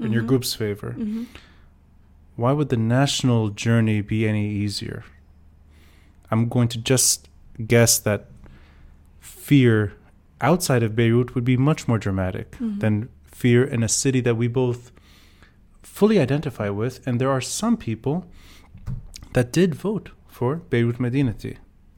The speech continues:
Speaker 1: but not the majority. But the people that voted for Beirut Madinati, I'm going to assume that they were the crowd that we both, I s-, it's the cosmopolitanism
Speaker 2: Mm-hmm.
Speaker 1: of Ras Beirut primarily.
Speaker 2: Yeah.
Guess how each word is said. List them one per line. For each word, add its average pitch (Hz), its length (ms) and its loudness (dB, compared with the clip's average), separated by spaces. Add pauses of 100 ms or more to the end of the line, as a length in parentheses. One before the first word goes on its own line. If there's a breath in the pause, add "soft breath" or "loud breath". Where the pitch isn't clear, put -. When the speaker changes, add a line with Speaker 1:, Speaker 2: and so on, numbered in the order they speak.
(120)
Speaker 1:
but 120 220 -6 (140)
not 139 360 2 (280)
the 120 60 -2
majority. 107 600 -2 (920 soft breath)
But - 240 -6
the 117 60 -6
people 175 320 -2
that 127 140 0
voted 131 300 2
for 120 140 -2
Beirut 117 280 0
Madinati, 127 480 -6
I'm 120 140 -6
going 135 240 -4
to 127 140 -8
assume 117 520 -4
that 104 280 -4
they 113 120 0
were 110 380 0 (720 loud breath)
the 113 100 -6
crowd 120 360 0
that 120 120 0
we 120 140 0
both, 123 300 -2
I 127 100 -2
s-, - 200 -8 (1700 loud breath)
it's - 180 -4
the 139 180 -2
cosmopolitanism 147 1200 2
Speaker 2:
Mm-hmm. 127 80 4
Speaker 1:
of 113 120 -2
Ras 127 220 2
Beirut 127 420 0
primarily. 117 840 0
Speaker 2:
Yeah. 107 260 -12